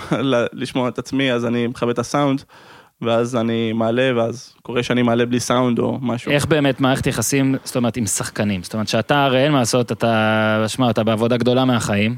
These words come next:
Speaker 1: כן.
Speaker 2: אבל השחקן בטח מרגיש עדיין, "טוב, זה סבבה, זה האיש שעושה לנו פה סושיאל".
Speaker 1: כן.
Speaker 2: אה, הוא לא כדורגלן ששווה מאות מיליוני דולרים, הוא מה עכשיו הוא בא, זה,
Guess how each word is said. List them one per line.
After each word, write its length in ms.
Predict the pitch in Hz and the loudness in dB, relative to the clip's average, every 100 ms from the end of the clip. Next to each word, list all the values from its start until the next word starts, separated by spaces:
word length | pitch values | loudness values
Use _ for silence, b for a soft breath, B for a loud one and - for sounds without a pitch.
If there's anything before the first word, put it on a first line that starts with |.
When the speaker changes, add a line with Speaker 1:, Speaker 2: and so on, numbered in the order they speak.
| 117 - | -8 -6
Speaker 1:
כן. 120 | 117 | -2
Speaker 2:
אבל 80 | 117 | 0
השחקן 360 | - 120 175 | -2 -2 0
בטח 260 | 175 170 170 | 0 -2 -2
מרגיש 440 | 180 165 208 180 | -2 0 -2 0
עדיין, 340 | 190 185 202 175 | -2 0 0 0
"טוב, 240 | 214 170 | 0 0
זה 80 | 143 | -2
סבבה, 360 | - 185 196 160 | 0 2 2 2
זה 100 | 165 | 2
האיש 140 | 170 | 0
שעושה 220 | 180 190 | -2 0
לנו 200 | 185 180 | 0 0
פה 80 | 131 | -2
סושיאל". 440 | - 196 175 110 104 - | 0 0 2 -2 -4 -4
Speaker 1:
כן. 160 | 151 123 b b b b - | -4 -4 b b b b -4
Speaker 2:
אה, 360 | 120 120 120 120 | 0 0 0 2
הוא 140 | 135 | 2
לא 80 | 165 | 2
כדורגלן 540 | 190 175 156 139 135 127 | 2 2 2 2 0 0
ששווה 380 | 120 127 117 120 113 113 110 107 104 104 - _ _ - | -2 -2 0 2 2 0 0 -2 -6 -8 -14 _ _ -4
מאות 360 | 123 131 131 | 0 0 2
מיליוני 300 | 143 127 123 | 2 2 2
דולרים, 400 | 117 113 110 110 | 2 2 2 0
הוא 80 | 117 | 0
מה 100 | 151 | 0
עכשיו 220 | 165 180 | 0 0
הוא 100 | 143 | 2
בא, 280 | 127 143 139 | 2 0 0
זה, 100 | 123 | -2